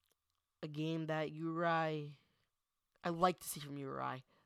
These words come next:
A game where they showed fight, uh, determination, which I haven't seen in a while. And that kinda led into their next game against George Washington. And, oh boy, that was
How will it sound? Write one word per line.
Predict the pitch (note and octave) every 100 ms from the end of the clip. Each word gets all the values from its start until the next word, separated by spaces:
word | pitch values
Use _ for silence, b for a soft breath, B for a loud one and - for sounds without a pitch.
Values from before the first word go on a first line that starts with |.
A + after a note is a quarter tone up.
| -
A |
game | D3+ D#3+ E3
where | E3 D#3+
they | D#3+
showed | D3 F3 D3+
fight, | - D#3+ F#3 - _ _ _ _ -
uh, | D3+
determination, | D3 - F3 E3 E3 - G3 G#3 - _ _ _ -
which | E3
I |
haven't | D#3+ F3
seen | D#3 E3
in | D#3+
a |
while. | D3+ D3+ C#3 - - _ b b b b -
And | D3+ D3
that | D3+ D#3+
kinda | F3+ E3
led | E3
into | D#3+ D3+
their | D3+ D3+
next | E3 D#3+ -
game | D#3+ D3+ D3 - _ _ _ -
against | C#3+ D#3 D3+ C#3+
George | E3 D#3+ D3
Washington. | D3 D3 D3 - D#3+ D3
And, | B2 -
oh | D3 E3 E3+
boy, | D#3 D#3 D#3+ D3+
that | C#3+ E3+ -
was | D#3 D#3 D#3 D#3 D3+